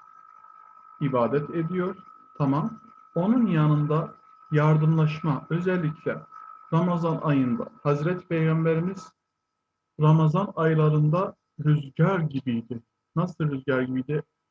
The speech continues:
Eli her zaman hayır yapardı. Her zaman insanlara yardım ederdi. Şimdi özellikle en azından etrafımıza bakıp dolaşıp muhtaç olan insanlara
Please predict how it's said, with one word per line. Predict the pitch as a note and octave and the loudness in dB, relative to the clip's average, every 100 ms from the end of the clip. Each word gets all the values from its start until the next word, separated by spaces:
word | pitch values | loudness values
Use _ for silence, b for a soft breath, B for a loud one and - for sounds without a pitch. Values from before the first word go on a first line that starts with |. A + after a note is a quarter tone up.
| _ | _
Eli | E3+ F3 E3+ | -2 0 2
her | D#3+ G#3+ A3+ | 2 2 0
zaman | E3 D#3 D3 B2+ - _ _ _ _ | 2 2 2 0 -6 _ _ _ _
hayır | - D#3 F#3 F#3 | 2 6 6 4
yapardı. | C3+ - B2 A2 - - - | 0 -2 -4 -4 -6 -16 -2
Her | F3 G#3+ | 0 2
zaman | F3 D#3+ E3 F3 - _ _ _ _ _ _ E3+ | 0 -2 -4 -8 -16 _ _ _ _ _ _ 4
insanlara | D#3 D3+ D3+ D3+ D3+ E3+ D#3 | 4 6 4 4 4 2 0
yardım | C#3 C3+ C3 D#3 | 0 0 2 2
ederdi. | C3 A2+ G2+ - | 4 2 -4 -8
Şimdi | - E3 D#3+ | -8 -4 -2
özellikle | D3+ D#3 D#3+ - F3 F#3+ - _ _ _ _ _ _ - | 0 2 0 -4 -4 -4 -6 _ _ _ _ _ _ -6
en | A3+ B3+ | -2 0
azından | F#3+ D#3+ D#3 C#3 C3 A#2+ _ - | 2 2 2 2 0 -4 _ -6
etrafımıza | G3 G3+ F3+ D#3+ D#3+ D#3 C#3+ C#3 - - | -4 -4 0 0 0 0 0 -2 -4 -4
bakıp | F3 - D3+ _ E3 | -4 -4 -8 _ -2
dolaşıp | E3+ D3+ - C3+ _ _ _ _ _ _ _ D#3 | 0 0 -2 -10 _ _ _ _ _ _ _ 2
muhtaç | D3 - G3 G#3+ - | 2 4 2 2 0
olan | D#3+ D#3+ D#3 D3+ | 2 2 0 -2
insanlara | C3 - - A#2+ A#2 A#2 | -4 -4 -10 -6 -6 -4